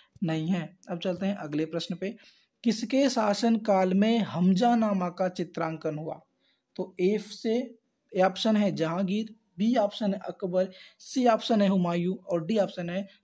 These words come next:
शाहजहां। तो इसका सही बिल्कुल राइट आंसर होगा अकबर। अकबर के शासन काल में हमजानामा का चित्रांकन हुआ था। अब चलते हैं अगले प्रश्न पे।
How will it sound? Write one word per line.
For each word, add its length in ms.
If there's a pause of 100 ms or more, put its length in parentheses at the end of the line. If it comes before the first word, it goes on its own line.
शाहजहां। 640
तो 80
इसका 140
सही 460
बिल्कुल 540
राइट 300 (120)
आंसर 280
होगा 300 (420)
अकबर। 400 (540)
अकबर 500
के 240 (340)
शासन 400
काल 280
में 160
हमजानामा 760
का 160
चित्रांकन 640
हुआ 360 (560)
था। 300 (200)
अब 80
चलते 280
हैं 80
अगले 280
प्रश्न 300
पे। 160